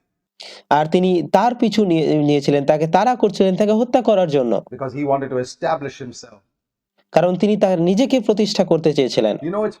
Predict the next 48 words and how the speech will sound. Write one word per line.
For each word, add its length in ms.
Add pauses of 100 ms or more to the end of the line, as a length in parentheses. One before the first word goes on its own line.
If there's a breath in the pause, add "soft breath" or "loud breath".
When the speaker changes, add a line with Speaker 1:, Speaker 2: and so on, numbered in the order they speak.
(100)
Speaker 2:
possible 300
for 140
a 80
person 260
to 100
be 120
like 260
that. 140
There 120
are 120
many 160 (840)
Speaker 1:
আর 160
আপনি 240
কি 160
জানেন, 300
এর 180
অনেক 300
মানুষের 340
জন্য 200
এরকম 320
হয়ে 120
যাওয়া 200
সম্ভব। 320
Speaker 2:
people 200
like 160
that. 200 (800)
Speaker 1:
এরকম 360
অনেক 260
মানুষ 300
আছে। 200
Speaker 2:
Somebody 180
else 140
is 120
a 80
threat 260
to 120
them 100 (100)
and 120
they 80 (100)
eliminate 500
that 100 (100)
person. 320 (760)
Speaker 1:
যখন 360
অন্য 300
কেউ 220
তাদের 320
জন্য, 280
আহ, 420